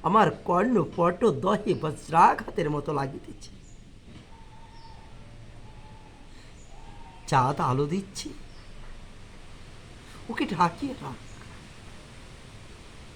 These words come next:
ওর তেজে যেন আমার দেহে দাবাগ্নি দহন বোধ হইতেছে।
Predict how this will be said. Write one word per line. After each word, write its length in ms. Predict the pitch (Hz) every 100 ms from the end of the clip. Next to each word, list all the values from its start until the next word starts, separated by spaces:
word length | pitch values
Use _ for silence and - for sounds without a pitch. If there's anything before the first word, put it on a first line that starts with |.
| - - - - - - -
ওর 280 | 175 233 - - - -
তেজে 420 | 185 190 262 185
যেন 380 | - 175 202 185 -
আমার 340 | 160 202 185
দেহে 240 | 139 170 208
দাবাগ্নি 580 | 151 147 170 185 285 277
দহন 320 | - - 170
বোধ 440 | 147 143 - -
হইতেছে। 420 | - - - -